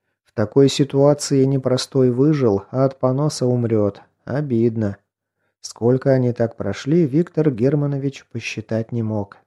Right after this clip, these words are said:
только приблизительно. Они остановок десять сделали.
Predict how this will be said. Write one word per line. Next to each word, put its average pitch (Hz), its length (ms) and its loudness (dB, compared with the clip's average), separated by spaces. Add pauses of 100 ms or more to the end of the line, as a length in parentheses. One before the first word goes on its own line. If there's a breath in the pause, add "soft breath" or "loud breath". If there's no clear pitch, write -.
только 165 320 -4
приблизительно. 120 840 -2 (580)
Они 135 220 -2
остановок 165 640 2
десять 143 400 0
сделали. 101 560 0